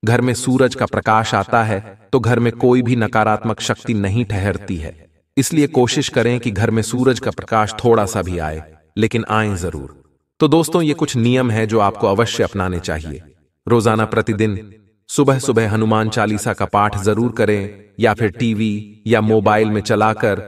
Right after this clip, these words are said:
घर के प्रत्येक व्यक्ति के कानों में हनुमान चालीसा का पाठ जरूर सुनाना है। आप लोगों को इससे घर में नकारात्मक शक्तियां नहीं आएगी। अब अगर दोस्तों, हम आपको दो हज़ार चौबीस में हर एक चीज पानी है,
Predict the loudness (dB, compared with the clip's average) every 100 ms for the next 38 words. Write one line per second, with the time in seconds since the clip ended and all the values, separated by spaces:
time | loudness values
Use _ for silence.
0 | -12 -2 0 2 -2 0 -2 0 -2 -2
1 | -2 -2 -2 -4 -4 -4 -2 0 0 -2
2 | -2 -2 0 0 -2 -2 -2 -2 -4 -6
3 | -2 -2 -2 -4 -2 -2 -2 -4 -10 -10
4 | -14 -18 _ _ _ _ -2 0 0 2
5 | 2 0 0 -2 -2 -4 -4 -2 -2 0
6 | -2 -2 -2 0 0 -2 -4 -6 -8 -6
7 | -4 -4 -4 -4 -6 -10 -16 -20 _ _
8 | _ _ _ -2 0 2 2 0 -2 -6
9 | -8 -14 _ _ _ _ _ _ _ 0
10 | 2 0 -2 2 2 2 2 0 0 0
11 | 0 0 -4 -4 -8 -2 2 2 0 -4
12 | -4 -4 -2 0 0 -2 -6